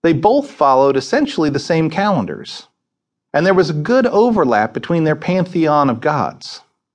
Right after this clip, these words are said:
There was also overlap in their creation stories.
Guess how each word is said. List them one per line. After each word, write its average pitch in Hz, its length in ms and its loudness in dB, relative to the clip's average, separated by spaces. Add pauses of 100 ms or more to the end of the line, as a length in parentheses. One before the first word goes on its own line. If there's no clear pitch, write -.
(600)
There 165 120 2
was 160 300 2
also 180 560 2
overlap 139 560 0
in 160 60 0
their 151 120 0
creation 175 560 0
stories. - 640 -12